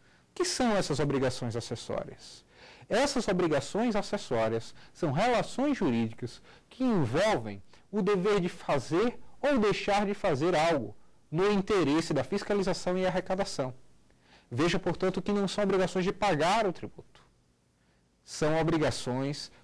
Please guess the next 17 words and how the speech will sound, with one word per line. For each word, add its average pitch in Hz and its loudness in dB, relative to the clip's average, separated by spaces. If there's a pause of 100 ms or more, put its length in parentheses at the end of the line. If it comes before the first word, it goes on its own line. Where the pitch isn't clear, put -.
(120)
para 147 2
auxiliar 208 2
a 175 2
fiscalização. 180 -2 (320)
São 190 -2
fazeres 170 0
ou 170 2
não 170 0
fazeres. 143 -2 (400)
Essas 180 0
obrigações 143 -2
acessórias, 143 -2
portanto, 143 -4 (480)
não 226 2
estão 202 0
no 220 2
centro 208 -2